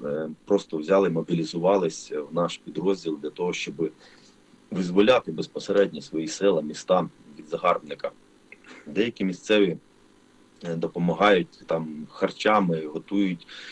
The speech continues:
їжу, ремонтують техніку. Тобто, ем, якщо, можливо, навіть і були якісь там проросійські прояви колись, то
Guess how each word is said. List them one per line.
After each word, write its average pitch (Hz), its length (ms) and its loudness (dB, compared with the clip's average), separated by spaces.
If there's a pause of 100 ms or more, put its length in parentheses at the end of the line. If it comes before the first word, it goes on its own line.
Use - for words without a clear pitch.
(140)
їжу, 80 420 0
ремонтують 85 580 2
техніку. 78 800 0
Тобто, 85 440 0 (520)
ем, 82 580 0
якщо, 101 400 2
можливо, 101 500 4
навіть 98 460 2
і 95 320 4 (120)
були 107 360 4
якісь 98 460 -2
там 76 280 -6
проросійські 95 920 0 (120)
прояви 85 640 2 (580)
колись, 98 440 0
то 82 460 2